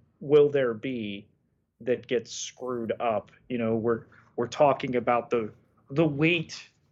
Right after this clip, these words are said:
of the loot they're planning to steal and a, an older system, one that's on a rail, okay? So it's not even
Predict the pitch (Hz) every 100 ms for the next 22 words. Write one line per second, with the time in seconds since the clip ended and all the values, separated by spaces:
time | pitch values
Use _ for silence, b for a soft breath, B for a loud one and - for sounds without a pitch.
0 | _ - 147 135 151 135 175 156 - -
1 | _ _ _ - 139 135 - 160 139 139
2 | 135 131 117 - - 127 127 123 120 110
3 | b b b - 131 127 127 127 117 -
4 | _ _ _ - 117 - - 151 135 131
5 | 135 - 151 151 156 151 131 123 - _
6 | _ _ _ _ - - 143 - - 143
7 | 131 131 117 _ - 139 160 160 147 143
8 | - - 156 151 139 120 113 139 143 131
9 | 131 123 123 _ _ _ _ - 123 131
10 | 135 123 123 120 117 151 131 127 - 151
11 | 143 139 139 135 131 131 127